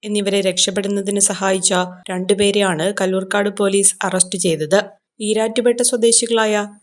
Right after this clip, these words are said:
തൊടുപുഴയിൽ താമസിക്കുന്ന കണിയാൻകുന്ന് വീട്ടിൽ ഷാഹിദ്, കാരക്കോട് വീട്ടിൽ റഫ്സൽ എന്നിവരെയാണ് പിടികൂടിയത്.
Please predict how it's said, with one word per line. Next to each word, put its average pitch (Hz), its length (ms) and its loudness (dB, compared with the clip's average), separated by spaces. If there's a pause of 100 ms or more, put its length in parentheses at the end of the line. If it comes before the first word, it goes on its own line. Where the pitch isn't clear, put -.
തൊടുപുഴയിൽ 196 460 6 (120)
താമസിക്കുന്ന 202 600 0 (480)
കണിയാൻകുന്ന് 214 600 0
വീട്ടിൽ 214 340 -2
ഷാഹിദ്, 185 560 -2 (220)
കാരക്കോട് 208 520 0
വീട്ടിൽ 208 320 0 (260)
റഫ്സൽ 185 420 2
എന്നിവരെയാണ് 202 600 2
പിടികൂടിയത്. 175 720 -2